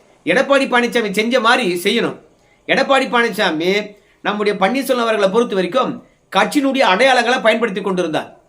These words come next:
செயற்குழு பொதுக்குழு மூலமாக கட்சி விட்டு நீக்கினவரு அதிமுக என்று உரிமை கொண்டாடி கொண்டு இருக்கின்றார். அதிமுக அடையாளங்களை பயன்படுத்தி கொண்டிருக்கின்றார்.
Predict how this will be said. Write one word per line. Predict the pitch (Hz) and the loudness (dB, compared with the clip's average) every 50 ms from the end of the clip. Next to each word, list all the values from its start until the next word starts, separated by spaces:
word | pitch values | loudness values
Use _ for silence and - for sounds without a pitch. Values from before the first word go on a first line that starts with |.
| _ _ _ _ _ _ _ - | _ _ _ _ _ _ _ -4
செயற்குழு | - 202 247 262 247 240 269 254 | -2 0 0 0 -2 -2 -4 0
பொதுக்குழு | - 240 240 262 - 240 233 233 | 2 0 0 2 2 2 2 2
மூலமாக | 220 233 247 254 240 226 208 196 180 175 214 233 233 | 4 2 2 2 2 2 2 2 2 2 0 0 0
கட்சி | - 208 - - - 262 | 0 -2 -2 -2 -4 -6
விட்டு | 240 214 190 254 | -6 -4 -4 -6
நீக்கினவரு | 220 202 240 247 240 240 226 208 226 247 240 175 120 - - - _ _ _ - | -4 -2 -4 -2 0 0 0 2 2 2 2 2 0 -4 -10 -18 _ _ _ -2
அதிமுக | 143 190 233 254 - - 269 254 262 - 254 247 | 2 2 2 2 0 -2 -2 -2 -2 -2 0 0
என்று | 240 233 226 233 | 0 0 0 -2
உரிமை | 214 233 247 247 247 | -2 0 -2 -2 0
கொண்டாடி | - 233 233 247 233 233 | 0 0 0 0 -2 -2
கொண்டு | 202 240 233 240 | -2 2 2 4
இருக்கின்றார். | 240 240 - 254 240 247 220 160 - - - - _ _ - | 4 4 2 2 2 2 2 2 0 -4 -12 -20 _ _ -2
அதிமுக | 151 208 262 262 - 269 254 262 262 247 | 0 0 0 0 -2 -4 -4 -4 -2 2
அடையாளங்களை | 240 226 247 247 240 240 233 233 220 | 2 2 4 2 2 2 0 0 0
பயன்படுத்தி | - 220 240 240 247 240 - 240 | 2 2 2 2 0 -2 -2 -2
கொண்டிருக்கின்றார். | - 240 240 254 247 247 247 247 247 226 185 | -2 0 0 0 0 -2 -2 0 2 0 0